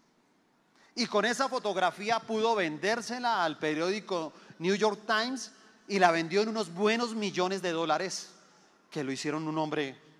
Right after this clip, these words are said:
bastante pudiente. Y le voy a decir cómo es la fotografía, si de pronto algunos la están viendo. Pero la fotografía es un niño de este tamaño, de este tamaño, totalmente encorvado en el piso,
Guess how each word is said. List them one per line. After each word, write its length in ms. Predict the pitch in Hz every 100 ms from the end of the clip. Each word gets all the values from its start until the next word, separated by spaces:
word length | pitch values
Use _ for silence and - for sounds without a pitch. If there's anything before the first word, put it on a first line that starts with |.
| - _ _
bastante 640 | 135 123 - 156 156 151
pudiente. 500 | 143 131 127 123 98 - _ _ _ _ _ _ _ _ _ _ _ _ _ _ _ _ _ _ _ _ _ _ _ _ _ -
Y 100 | 135
le 80 |
voy 120 | 139 175
a 80 |
decir 260 | 165 165 147
cómo 160 | 165 170
es 60 |
la 80 | 160
fotografía, 580 | 143 139 120 117 151 127
si 120 | 131
de 60 | 117
pronto 260 | 131 131
algunos 220 | 135 135
la 80 | 127
están 220 | 110 117
viendo. 240 | 113 113 90 - _ _ _ _ _ _ _ _ _ _ _
Pero 160 | 147
la 80 | 139
fotografía 720 | 131 135 127 127 127 160 208 - - _ _ _ - - -
es 180 | 147 139
un 120 | 165
niño 440 | 160 160 160 160 151
de 180 | 147 139
este 200 | 127 147
tamaño, 500 | 131 120 123 127 143 - - - - - _ _ _ -
de 120 | 143
este 220 | 151 170
tamaño, 440 | 151 135 135 151 160
totalmente 580 | 139 - 131 151 143
encorvado 520 | 151 143 123 117 127 135
en 80 |
el 100 | 123
piso, 380 | - 143 127 104